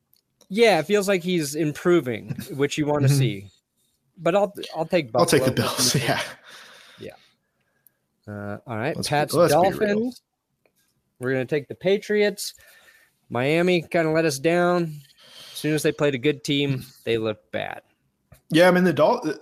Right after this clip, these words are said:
Speaker 2: this is the week one matchup as well. The Dolphins won in Foxborough. That feels like ten thousand years ago.
Speaker 1: Yeah.
Speaker 2: Patriots are, uh, such a different team.
Speaker 1: Dolphins win week one and then go on to lose <laughs> seven straight.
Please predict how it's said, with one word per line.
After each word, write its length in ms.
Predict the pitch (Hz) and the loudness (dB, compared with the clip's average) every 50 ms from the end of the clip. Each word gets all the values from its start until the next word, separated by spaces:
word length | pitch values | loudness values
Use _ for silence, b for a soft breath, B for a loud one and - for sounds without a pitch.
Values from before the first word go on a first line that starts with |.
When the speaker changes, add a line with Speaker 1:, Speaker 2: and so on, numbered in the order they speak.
| - 120 | -10 -6
Speaker 2:
this 200 | 151 156 - 202 | -4 -4 -2 -2
is 100 | 175 151 | -4 -2
the 100 | 135 156 | -2 0
week 200 | 143 156 160 160 | 0 0 -2 0
one 260 | 135 135 147 151 151 127 | 0 0 0 0 0 -2
matchup 580 | 117 117 110 104 - 113 110 107 - - _ - - | -4 -4 -4 -6 -4 -4 -4 -4 -6 -10 _ -14 -12
as 160 | 104 107 107 117 | -10 -8 -8 -6
well. 640 | 110 120 123 117 110 104 104 104 101 - - _ _ - | -4 -2 0 0 0 -2 -4 -6 -8 -10 -18 _ _ -14
The 80 | 117 107 | -12 -6
Dolphins 480 | 101 117 117 123 123 - 113 104 98 101 | -4 -2 -2 -2 -4 -6 -12 -12 -12 -12
won 520 | 107 107 113 117 110 107 104 101 104 - - | -12 -10 -8 -8 -8 -8 -8 -10 -12 -16 -12
in 180 | 110 113 110 113 | -12 -12 -12 -10
Foxborough. 840 | - - 101 101 101 - - - 104 104 104 98 101 104 117 - - | -8 -6 -6 -6 -6 -8 -12 -10 -8 -8 -6 -6 -6 -6 -8 -8 -4
That 180 | - 107 - - | -4 -4 -4 -2
feels 240 | 113 110 110 - | -4 -4 -2 -2
like 200 | 101 104 101 - - | -2 -4 -4 -6 -10
ten 200 | - 123 120 110 | -8 -8 -6 -4
thousand 360 | 110 117 110 104 101 101 104 | -2 0 0 0 -2 -4 -6
years 240 | 104 104 104 104 - | -6 -4 -4 -4 -4
ago. 340 | 101 104 101 98 104 101 - b b b b | -4 -4 -2 -2 -2 -4 -6 b b b b
Speaker 1:
Yeah. 220 | - 110 113 110 107 | -10 -8 -8 -4 -2
Speaker 2:
Patriots 440 | 123 120 117 - 117 110 107 - - | -2 -2 0 2 0 0 0 0 0
are, 440 | 104 101 104 104 98 98 95 87 - _ _ _ _ - | 0 2 2 0 0 -2 -4 -4 -8 _ _ _ _ -4
uh, 260 | 107 101 95 - - - - - - - | -4 -4 -2 -4 -6 -6 -8 -12 -12 -8
such 420 | - - - - 135 123 120 - | -6 -4 -2 0 -2 -2 -2 -4
a 40 | 110 | -4
different 340 | 101 110 101 - - 76 78 | -4 -4 -6 -6 -8 -10 -8
team. 260 | - - 71 67 120 - _ _ _ _ _ _ _ _ _ _ _ _ b b b b b b b b b b b b - - | -8 -8 -8 -8 -8 -12 _ _ _ _ _ _ _ _ _ _ _ _ b b b b b b b b b b b b -2 0
Speaker 1:
Dolphins 540 | 143 143 190 220 - 285 269 254 233 202 | 4 4 4 2 2 2 2 2 0 -2
win 340 | 160 156 170 196 220 247 247 240 | 0 2 4 4 4 4 2 2
week 220 | 247 247 214 - | 2 0 0 0
one 400 | 175 165 156 156 156 156 151 151 | 0 2 2 2 2 2 0 -2
and 200 | 127 151 139 143 | -2 -2 -2 0
then 160 | 143 139 135 | 0 -2 0
go 160 | 131 143 139 | 0 0 2
on 180 | 147 160 160 151 | 2 0 0 0
to 80 | 147 127 | -2 -4
lose 380 | 123 127 135 135 135 131 - | -2 -2 -2 -2 -2 -2 -4
<laughs> 20 | - | -4
seven 220 | - - 101 - | -4 -6 -6 -8
straight. 1080 | - - - - - - - - - - - - 131 107 - - - _ - - - | -10 -12 -8 -6 -4 -4 -4 -6 -8 -10 -6 -6 -6 -6 -6 -12 -20 _ -20 -20 -20